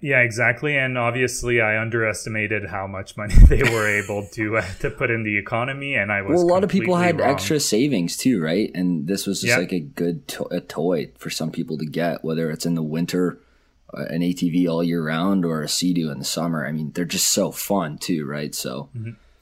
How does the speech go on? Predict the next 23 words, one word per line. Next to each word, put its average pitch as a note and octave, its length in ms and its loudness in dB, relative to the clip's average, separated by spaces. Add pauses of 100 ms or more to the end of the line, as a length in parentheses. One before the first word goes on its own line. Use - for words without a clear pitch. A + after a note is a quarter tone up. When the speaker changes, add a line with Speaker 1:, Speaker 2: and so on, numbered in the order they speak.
(280)
Speaker 1:
Just C#3+ 200 -2
goes D3 220 4
to C3 100 0
show C3 240 4
though G#2+ 200 2
that G#2+ 160 4
you A2+ 180 -2
can G#2+ 380 -6 (420)
kinda A#2+ 460 2 (220)
project C3+ 460 0
something B2+ 460 -4
or G2+ 100 -6
think A#2 340 -6
that G#2+ 200 -2
something G#2+ 360 -6
will G2 120 -10
be F#2+ 160 -8
logic G#2 600 -4
and F#2+ 120 -8
happen F#2+ 380 -10
a F#2 40 -16
certain G2+ 380 -12
way. G#2 360 -8